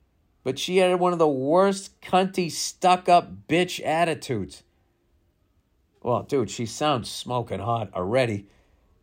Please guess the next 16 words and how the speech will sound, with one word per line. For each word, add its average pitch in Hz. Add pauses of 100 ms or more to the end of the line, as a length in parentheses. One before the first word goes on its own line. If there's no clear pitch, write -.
Uh, 139
I 156
have, 160
I've 156
ever 175 (420)
had, 170 (920)
he 165
said, 165
"One 160
of 180
the 139 (800)
worst 208
cunty, 196
stuck-up 190
bitch 190
attitudes 160